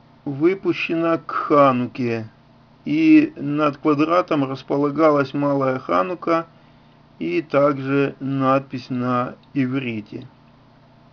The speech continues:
Так что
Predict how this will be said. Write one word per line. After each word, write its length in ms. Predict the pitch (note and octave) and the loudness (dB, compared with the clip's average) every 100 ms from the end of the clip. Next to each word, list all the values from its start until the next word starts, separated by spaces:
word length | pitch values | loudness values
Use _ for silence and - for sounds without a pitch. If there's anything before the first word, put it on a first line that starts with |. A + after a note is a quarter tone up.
| _ - _ - - - - _ - - - _ _ _ _ _ _ _ _ _ _ _ _ _ _ _ - | _ -20 _ -20 -20 -20 -20 _ -20 -20 -20 _ _ _ _ _ _ _ _ _ _ _ _ _ _ _ -6
Так 300 | F#2 F#2+ - | 2 2 2
что 480 | - - D#3+ D#3 | -6 -2 0 0